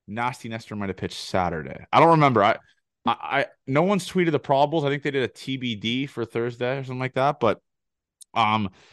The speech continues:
I'm gonna say Jays take three or four. Keep it rolling. Why not? Yankees are cold.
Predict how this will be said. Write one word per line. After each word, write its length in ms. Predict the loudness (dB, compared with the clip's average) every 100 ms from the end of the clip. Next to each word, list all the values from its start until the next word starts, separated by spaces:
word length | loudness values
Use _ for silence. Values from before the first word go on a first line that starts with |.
| _ _ 0
I'm 100 | 4
gonna 120 | 4
say 160 | 4 4
Jays 260 | 4 2
take 240 | 2 -2 -2
three 160 | -4 -4
or 40 |
four. 280 | -2 -2 -2
Keep 220 | -4 -6
it 60 | -2
rolling. 480 | 0 0 -2 -6 -14 -8
Why 220 | 0 2
not? 260 | 4 2 2
Yankees 380 | 0 0 -2
are 60 | -2
cold. 440 | -2 0 0 -2